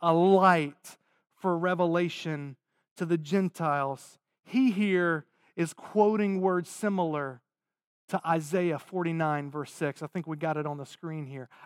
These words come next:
Isaiah forty-nine, verse six says this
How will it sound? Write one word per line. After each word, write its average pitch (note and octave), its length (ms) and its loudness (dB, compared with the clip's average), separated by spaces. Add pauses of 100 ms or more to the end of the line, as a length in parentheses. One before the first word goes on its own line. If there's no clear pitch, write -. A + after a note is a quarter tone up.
Isaiah F#3+ 320 2
forty-nine, F3+ 580 0
verse D#3+ 220 -4
six E3+ 260 -6
says D3+ 300 -4
this D3+ 480 -4